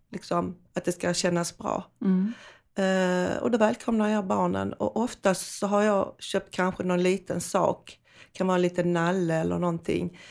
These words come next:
Speaker 1: Eh, för det, för det jobbigaste för de här barnen, det är på kvällen när de ska gå och lägga sig.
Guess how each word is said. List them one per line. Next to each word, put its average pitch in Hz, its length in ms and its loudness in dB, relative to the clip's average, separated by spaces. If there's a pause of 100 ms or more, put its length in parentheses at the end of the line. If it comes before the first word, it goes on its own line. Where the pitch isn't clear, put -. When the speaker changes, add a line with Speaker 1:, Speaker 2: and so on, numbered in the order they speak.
(580)
Speaker 1:
Eh, 180 60 -4 (180)
för - 500 -6
det, - 280 2
för 220 60 2
det 214 60 6
jobbigaste 214 440 2
för - 100 -6
de 190 140 -2
här 240 120 -2
barnen, 190 340 2
det 190 80 -4
är 185 40 -6
på - 80 -14
kvällen 175 420 -2
när 185 60 -4
de - 100 -6
ska - 140 -10
gå 175 60 -12
och 185 60 -4
lägga 180 260 -6
sig. - 300 -12